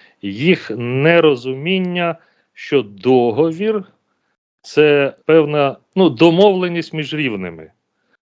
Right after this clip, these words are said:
Вони не сприймають договір як домовленість між рівними. З часів там Золотої Орди і до сьогоднішнього дня вони сприймають договір як підпорядкування меншого більшому. Себе вони вважають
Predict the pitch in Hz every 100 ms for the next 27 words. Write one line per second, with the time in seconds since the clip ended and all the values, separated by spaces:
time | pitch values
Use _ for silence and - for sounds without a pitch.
0 | _ 139 160 175 165 165 - - 131 127
1 | 135 127 110 98 98 101 175 190 160 139
2 | 117 101 117 135 165 160 151 139 - 120
3 | 107 113 107 104 110 180 233 226 - _
4 | _ - - 147 - 170 139 - 117 107
5 | 104 101 120 117 113 123 110 104 113 113
6 | 113 110 107 107 104 113 101 107 98 98
7 | - 113 156 202 240 - _ _ _ 135
8 | 185 - 156 156 165 151 127 117 160 190
9 | 196 180 131 139 - 127 - 127 120 -
10 | 135 143 135 120 104 147 196 185 - 160
11 | 165 156 _ _ _ 107 127 107 - 95
12 | 92 - 131 143 123 113 104 104 101 98
13 | 90